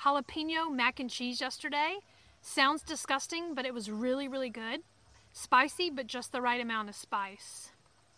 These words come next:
See, when Brent goes grocery shopping, he finds all things that are new on the shelves and he can buy them. That's what he does when he goes gro-, grocery shopping. He buys a lot of the new stuff.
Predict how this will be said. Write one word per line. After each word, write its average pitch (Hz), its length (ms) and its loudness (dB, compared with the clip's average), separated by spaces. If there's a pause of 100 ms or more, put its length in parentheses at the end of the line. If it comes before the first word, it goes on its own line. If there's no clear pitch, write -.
(1800)
See, 311 140 -2
when 277 160 -2
Brent 330 200 2
goes 370 220 -2
grocery 254 340 -2
shopping, 339 480 -2 (400)
he 311 160 -2
finds 320 400 0 (100)
all 277 400 0 (280)
things 269 260 -4
that 240 140 -4
are 226 80 -2
new 226 420 -6
on 254 140 -2
the 247 80 -4
shelves 254 580 -2
and 220 100 -6
he 220 60 -6
can 226 160 -8
buy 196 240 -2
them. 190 300 -16 (100)
That's 233 180 -10
what 269 100 -6
he 254 100 -4
does 226 180 -4
when 226 80 -4
he 214 60 -6
goes 208 240 -10
gro-, 214 140 -12
grocery - 340 -14
shopping. - 400 -16 (120)
He 254 80 -8
buys 233 220 0
a 240 60 -8
lot 226 180 -2
of 220 80 -6
the 226 80 -6
new 226 320 -4
stuff. 190 400 -6